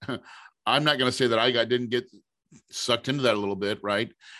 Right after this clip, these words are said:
And there comes a point, and so here's, here's, I ended up getting fired from that job, and here's the reason why. Um, and <laughs> it's really weird that you say, you know, "Yeah, I got fired from a job,"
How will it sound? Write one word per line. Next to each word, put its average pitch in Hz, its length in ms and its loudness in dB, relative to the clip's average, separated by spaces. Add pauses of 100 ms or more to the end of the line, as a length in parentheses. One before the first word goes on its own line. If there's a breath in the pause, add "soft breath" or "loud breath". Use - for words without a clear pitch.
(120 loud breath)
And 131 100 -2
there 208 100 4
comes 208 300 0
a 170 40 0
point, 139 440 -2
and 135 140 -10
so 139 140 -6
here's, 160 260 0 (100)
here's, 160 380 -4 (880 loud breath)
I 156 60 -2
ended 208 160 0
up - 20 -4
getting 131 160 0
fired 123 380 0
from 104 120 -4
that 92 100 -4
job, 98 260 -2
and 107 80 -6
here's 151 240 -4
the 104 80 -10
reason 98 280 -6
why. 82 340 -10 (500)
Um, 92 320 -6 (100)
and 113 240 -6
<laughs> - 460 -16
it's - 100 -20
really 165 160 4
weird 127 300 4
that 117 140 -2
you 120 60 -8
say, - 180 -10
you 117 100 -4
know, 101 180 -4
"Yeah, 123 120 0
I 104 40 0
got 90 120 -6
fired 95 260 -4
from 98 140 -10
a - 20 -10
job," 95 400 -6